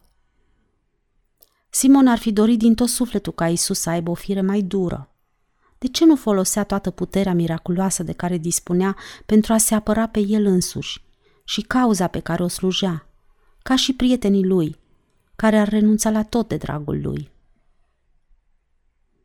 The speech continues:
El își amintea ce spuneau slugile la palat despre un pusnic foarte ciudat, mâncător de lăcuste, care fusese întemnițat pentru că prevestise venirea unui răzbunător,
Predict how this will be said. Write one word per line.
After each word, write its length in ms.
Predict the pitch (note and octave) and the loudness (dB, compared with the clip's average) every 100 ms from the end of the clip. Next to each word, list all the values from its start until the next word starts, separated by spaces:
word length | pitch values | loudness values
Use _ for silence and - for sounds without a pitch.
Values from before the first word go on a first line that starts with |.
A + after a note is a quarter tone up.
| _ _ | _ _
El 220 | G3+ B3+ | 0 2
își 180 | C4+ C4 | 4 2
amintea 480 | B3+ A#3 G#3+ - B3+ | 4 6 4 2 -2
ce 160 | C4 F#3 | -2 -4
spuneau 460 | - F3 F3+ F3 | -4 -2 0 -2
slugile 560 | F3 - F3 E3 F#3 F#3 | -4 -4 -4 -2 -2 -2
la 100 | F#3 | -4
palat 380 | - E3 E3 E3 | -4 -4 -4 -2
despre 300 | F3 - F3+ | -4 -2 -2
un 100 | F3 | -2
pusnic 460 | - G3+ - F#3+ | -2 -6 -4 -6
foarte 340 | - E3 - F#3 | -4 -8 -6 -8
ciudat, 540 | - F3 D3 D3+ - - - - _ | -8 -8 -6 -6 -10 -20 -20 -20 _
mâncător 500 | G3+ G#3 G3+ G3+ G#3+ | 2 2 2 2 2
de 100 | A3 | 2
lăcuste, 720 | G#3+ - - D#3+ - E3 F#3 - _ _ - | 0 -4 -6 -6 -4 -4 -6 -10 _ _ -18
care 240 | - A3+ A#3 | -4 0 0
fusese 580 | A3 A#3 D4+ D4 B3+ A#3 | 0 2 2 4 2 2
întemnițat 640 | A3+ A3 A3 G#3+ - B3 | 2 2 2 2 0 -4
pentru 260 | - G#3 F#3+ | -2 -2 -2
că 140 | G3 | -4
prevestise 680 | F3+ F3+ F3 - A3+ G#3+ G#3+ | -2 0 0 -2 -4 -4 -4
venirea 440 | F#3 E3+ E3 E3+ | 0 0 0 -2
unui 260 | E3+ F3+ F3+ | 0 2 2
răzbunător, 800 | F3+ F3 F#3+ F#3+ G3+ A3 F3+ | 0 -2 0 0 0 -2 -4